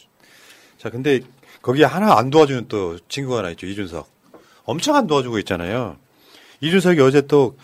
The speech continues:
이준석이 윤석열 잘 팬다니까요. 이준석이 그 박근혜 패러디 역할 한마디 했잖아요. "윤석열의 국민도 저도 속았습니다.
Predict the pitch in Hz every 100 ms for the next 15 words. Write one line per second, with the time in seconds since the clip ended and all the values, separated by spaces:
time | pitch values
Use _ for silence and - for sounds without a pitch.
0 | - - - - 170 220 180 170 185 135
1 | 147 185 160 - 117 151 156 117 92 92
2 | 110 _ _ _ _ _ _ _ _ _
3 | _ _ _ _ _ _ _ _ _ _
4 | 143 160 170 160 160 139 135 127 - 214
5 | 196 156 147 131 113 123 123 117 110 95
6 | 90 85 82 _ _ _ _ _ _ _
7 | _ _ _ - - _ _ _ 127 127
8 | 139 131 120 120 117 - 131 139 135 131
9 | 123 - 117 139 131 147 139 - 131 123
10 | -